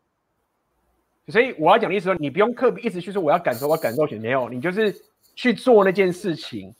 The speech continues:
然后让这个现实回归给你。你不用去想你有很有选择权的时候，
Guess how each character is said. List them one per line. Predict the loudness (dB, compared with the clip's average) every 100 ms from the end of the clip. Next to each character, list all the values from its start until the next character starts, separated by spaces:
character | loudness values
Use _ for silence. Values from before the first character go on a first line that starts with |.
| _ _ _ _ _ 0
然 | 2 4
后 | 4 6 4 0 _ -2
让 | 0 2
这 |
个 | -2
现 | -2 -2 -2
实 |
回 | -4 -2
归 | 0
给 | -2
你。 | -4 -8 -12
你 | -10
不 | -2
用 | 0 0
去 | -4
想 | -4 -2
你 | 2
有 | 2
很 | 2
有 | 0 0
选 | 0
择 | -4
权 | -4 -8
的 | -10
时 | -4
候， | -4